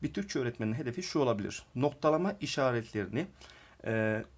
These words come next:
doğru ve yerinde kullanır. Bu öğretmen için bir hedeftir. Öğretmen bu hedefe uygun yöntem tekniği seçer, dersini işler. Öğrencisi Ali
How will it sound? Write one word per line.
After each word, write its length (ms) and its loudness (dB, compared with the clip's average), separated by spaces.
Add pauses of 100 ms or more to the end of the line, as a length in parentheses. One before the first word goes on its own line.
(180)
doğru 340 6
ve 100 4
yerinde 400 2
kullanır. 500 2 (120)
Bu 160 8
öğretmen 340 4
için 220 -4
bir 60 -2
hedeftir. 520 -2 (680)
Öğretmen 600 2 (220)
bu 200 2
hedefe 260 2 (160)
uygun 380 2
yöntem 400 2
tekniği 500 0
seçer, 540 -2 (420)
dersini 500 0
işler. 460 0 (580)
Öğrencisi 720 2 (120)
Ali 240 4